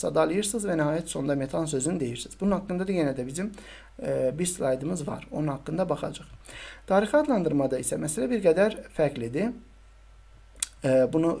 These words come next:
qeyd eləyək. Yuxarıda, ə, bir not çıxdı bizim üçün. Yunan saylarını öyrənmək vacibdir. Bəli, bu düzdür. Çünki həm səmərəli adlandırmada, həm də beynəlxalq adlandırmada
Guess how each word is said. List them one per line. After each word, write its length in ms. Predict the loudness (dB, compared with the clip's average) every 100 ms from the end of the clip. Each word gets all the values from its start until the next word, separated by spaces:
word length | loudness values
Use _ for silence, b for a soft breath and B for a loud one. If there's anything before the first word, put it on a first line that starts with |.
| 0
qeyd 220 | 0 0
eləyək. 220 | 0 0
Yuxarıda, 380 | 0 2 2 2 -2 -4 -6
ə, 60 | -6 -4
bir 180 | -6 -8 -4
not 260 | -4 -2
çıxdı 280 | -8 -8 -6
bizim 220 | -4 -4 -4
üçün. 300 | -2 -2 -2 B B B
Yunan 260 | 2 4 4
saylarını 460 | 4 4 4 2 2
öyrənmək 360 | 2 0 0 0
vacibdir. 480 | 0 0 -8 -4 2
Bəli, 220 | 2 2
bu 80 | -2
düzdür. 300 | -2 -4 -6
Çünki 240 | -6 -4 -2
həm 160 | -2 0
səmərəli 400 | 2 2 4 2
adlandırmada, 560 | 2 0 0 0 0 0
həm 160 | 0
də 80 | -2 0
beynəlxalq 400 | 0 0 -2 -2
adlandırmada 640 | -2 -4 -4 -2 2 2